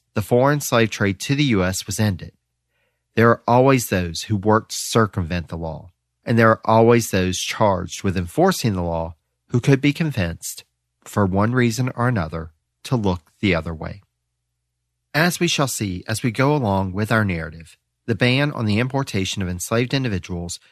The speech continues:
which went into effect on January first, eighteen oh eight,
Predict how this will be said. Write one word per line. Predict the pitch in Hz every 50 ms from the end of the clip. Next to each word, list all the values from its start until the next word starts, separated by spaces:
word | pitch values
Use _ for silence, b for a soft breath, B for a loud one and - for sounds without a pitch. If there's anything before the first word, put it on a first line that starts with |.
| b b
which | - 127 - - 120
went | 123 131 147
into | 156 147 - - 127
effect | 117 - - 98 92 -
on | - 98 92
January | 87 - 120 123 135 143 143 139 139
first, | - - 98 95 92 - - -
eighteen | 143 139 143 - - 160 151 139
oh | 123 104 92
eight, | 85 85 80 -